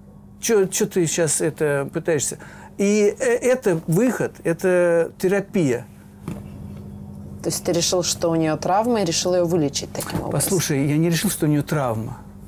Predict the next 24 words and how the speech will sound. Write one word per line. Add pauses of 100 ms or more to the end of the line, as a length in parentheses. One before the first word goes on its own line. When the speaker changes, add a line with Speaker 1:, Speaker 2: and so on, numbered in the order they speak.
Speaker 1:
И
с,
э,
дай
бог, (260)
ее
не
было,
этой
травмы,
и
слава
богу. (400)
И
я
решил,
что (420)
это (300)
я
не
травмирую
этим, (320)
как
минимум.